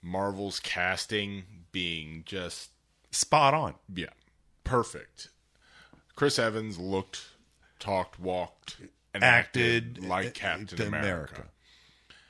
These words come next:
Speaker 2: Yep. And he, even as Steve Rogers.
Speaker 1: He, yes. As, he was just always, "I just wanna be good.
Speaker 2: Yeah.
Speaker 1: I just
Speaker 2: I'm
Speaker 1: wanna
Speaker 2: a, uh,
Speaker 1: help
Speaker 2: yeah,
Speaker 1: somebody."
Speaker 2: I'm, I'm, I'm all American.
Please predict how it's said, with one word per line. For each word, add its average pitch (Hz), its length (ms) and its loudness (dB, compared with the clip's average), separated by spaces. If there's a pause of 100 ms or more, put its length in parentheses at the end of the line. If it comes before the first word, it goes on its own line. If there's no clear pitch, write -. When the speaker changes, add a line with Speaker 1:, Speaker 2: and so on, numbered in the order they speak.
Speaker 2:
Yep. 87 340 -2 (180)
And 165 240 8
he, 143 160 -6 (180)
even 185 280 0
as 165 100 2
Steve 175 300 2
Rogers. 180 500 0
Speaker 1:
He, 247 60 0
yes. - 360 -4 (480)
As, 101 440 -6
he 120 180 -2
was 110 140 -6
just - 360 -4
always, 110 600 0 (240)
"I 110 280 2
just 107 320 -4
wanna 98 360 -2
be 90 500 -4
good. 82 420 -6
Speaker 2:
Yeah. 151 180 6
Speaker 1:
I - 20 -4
just 90 280 -8
Speaker 2:
I'm 165 220 10
Speaker 1:
wanna 165 120 10
Speaker 2:
a, 160 40 4
uh, - 20 2
Speaker 1:
help 156 340 4
Speaker 2:
yeah, 160 200 8
Speaker 1:
somebody." 123 240 0
Speaker 2:
I'm, 170 360 6
I'm, 165 360 4
I'm 147 480 2
all 139 160 8
American. 160 480 2